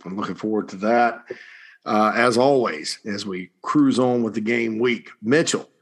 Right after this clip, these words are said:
he says, "Hi, J C, hope all is well. I had a question regarding Marcus Satterfield's play calling through the first three games. So far, it seems like Josh Vann, Jalen Brooks,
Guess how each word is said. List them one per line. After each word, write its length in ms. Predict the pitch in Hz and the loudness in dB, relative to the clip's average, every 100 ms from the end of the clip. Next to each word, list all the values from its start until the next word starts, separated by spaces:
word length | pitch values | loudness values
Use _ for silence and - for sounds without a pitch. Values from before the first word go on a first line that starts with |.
| _ _ _ _ _ _ _ | _ _ _ _ _ _ _
he 80 | 120 | -6
says, 180 | 131 120 | -2 0
"Hi, 160 | 135 120 | 2 4
J 180 | 127 | 2
C, 160 | - 123 | 2 2
hope 220 | 117 117 | 2 2
all 180 | 113 110 | 0 -2
is 100 | - | -4
well. 120 | 101 | -2
I 60 | 101 | 0
had 100 | 135 | 0
a 40 | |
question 400 | - 156 131 117 | 2 2 2 0
regarding 540 | 107 104 131 143 117 123 | -2 0 2 2 2 2
Marcus 360 | 156 151 - | 2 2 0
Satterfield's 500 | 135 123 123 156 147 | 2 2 0 -2 -4
play 280 | - 190 233 | 0 2 2
calling 360 | - 110 139 147 | 2 0 -2 -4
through 140 | 135 | -6
the 80 | - | -8
first 380 | - 90 - 98 | -12 -10 -10 -6
three 220 | 104 156 | -4 0
games. 480 | 202 196 - - - - - - - - | -2 -2 -8 -14 -20 -20 -20 -20 -20 -2
So 140 | 147 | 2
far, 220 | 147 156 | 4 4
it 40 | - | 4
seems 200 | 147 143 | 2 2
like 140 | 135 | 2
Josh 340 | 120 131 - | 2 2 2
Vann, 420 | 123 107 110 110 - | -2 -2 -2 -4 -4
Jalen 360 | 107 120 139 | -2 0 0
Brooks, 480 | 107 101 117 - - | 0 -4 -6 -10 -14